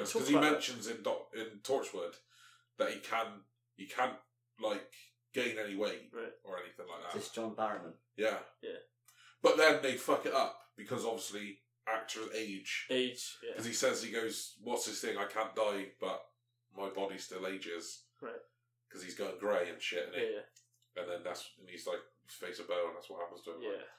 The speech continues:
Speaker 2: Theoretically, face a bow.
Speaker 1: Yeah, but if you're frozen in time, if all of your things were frozen, so they never changed, could you lose or gain weight?
Speaker 2: I, it wasn't talked about, I don't know.
Speaker 1: 'Cause, like,
Speaker 2: Let's say
Speaker 1: if it was a thing, and you're in your
Speaker 2: let's
Speaker 1: physical prime,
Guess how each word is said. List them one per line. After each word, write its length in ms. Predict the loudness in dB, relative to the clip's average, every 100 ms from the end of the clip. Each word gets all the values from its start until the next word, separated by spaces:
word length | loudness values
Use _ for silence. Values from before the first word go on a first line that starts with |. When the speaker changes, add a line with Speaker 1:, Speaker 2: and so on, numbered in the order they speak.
| -20 -20 -8 0
Speaker 2:
Theoretically, 480 | 2 2 -2 -10
face 260 | -18 -20 -18
a 40 | -16
bow. 120 | -6
Speaker 1:
Yeah, 200 | 0 2 4
but 100 | 4
if 140 | 8
you're 180 | 10 10
frozen 520 | 12 12 12 10 2
in 80 | 2
time, 480 | 6 6 6 -4 -14 -12
if 120 | -2 2
all 540 | 4 10 12 12 10
of 80 | 8
your 220 | 4 2
things 480 | 0 0 0 -2 -4
were 100 | -4
frozen, 440 | 2 2 2 -4
so 100 | -4 -4
they 80 | -2
never 180 | -2 -4
changed, 480 | -6 -8 -10 -16
could 140 | -14 -10
you 100 | -8
lose 260 | -8 -6 -6
or 120 | -6
gain 200 | -4 -6 -4
weight? 300 | -6 -6 -14 _ _ _ _
Speaker 2:
I, 200 | 4 4 4
it 160 | 2 2
wasn't 180 | 0 -4
talked 140 | -6
about, 280 | -4 -4 -4
I 120 | -6
don't 180 | -6 -8
know. 220 | -8 -8 -12 _ _
Speaker 1:
'Cause, 160 | 4 6
like, 300 | 6 2 -12 _ _ _ _ 4 10
Speaker 2:
Let's 220 | 10 12
say 240 | 12 12
Speaker 1:
if 60 | 12
it 60 | 12
was 140 | 12
a 100 | 12
thing, 400 | 12 12 12 6 6
and 120 | 8 10
you're 140 | 10
in 40 | 12
your 120 | 12
Speaker 2:
let's 220 | 12 8
Speaker 1:
physical 420 | 6 6 6 2
prime, 440 | 6 4 4 -2